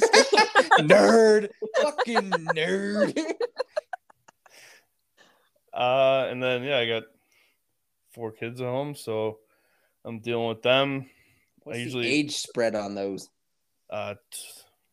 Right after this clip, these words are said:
Speaker 3: one's gonna be thirteen in September, one's ten, one's five, and one's gonna be three in October.
Speaker 2: Whoa, there's a gap
Speaker 1: Damn.
Speaker 2: there.
Speaker 3: Yeah, we had a hard time between two and three.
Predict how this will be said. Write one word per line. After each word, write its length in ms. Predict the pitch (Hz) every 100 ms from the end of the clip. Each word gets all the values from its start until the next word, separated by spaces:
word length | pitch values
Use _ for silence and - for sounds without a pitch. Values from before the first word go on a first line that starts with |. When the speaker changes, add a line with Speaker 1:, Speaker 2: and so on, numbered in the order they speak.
| _
Speaker 3:
one's 420 | - 113 123 120 120
gonna 140 | 113
be 80 | 107
thirteen 460 | - 127 120 127 117
in 60 |
September, 600 | 117 110 117 117 117 113 110
one's 320 | 110 110 -
ten, 500 | - 117 117 117 120 _ _ _ _ _
one's 300 | 107 101 - -
five, 560 | 107 107 107 104 101 -
and 140 | 104
one's 240 | 104 104 -
gonna 140 | 104
be 120 | 104 -
three 240 | - 107 104
in 80 |
October. 580 | 104 104 - 90 - - -
Speaker 2:
Whoa, 680 | 269 320 330 320 294 247 208
there's 220 | 196 254
a 120 | 220
gap 260 | 196 185 170
Speaker 1:
Damn. 100 | 156
Speaker 2:
there. 260 | 123 110 98 _ _ _ _ _ _ _ _
Speaker 3:
Yeah, 280 | - 127 127
we 100 | 131
had 80 | 139
a 80 | 131
hard 160 | 110
time 240 | 117 107 104
between 480 | 101 - 104 104 98
two 200 | - 101
and 100 | 98
three. 200 | 101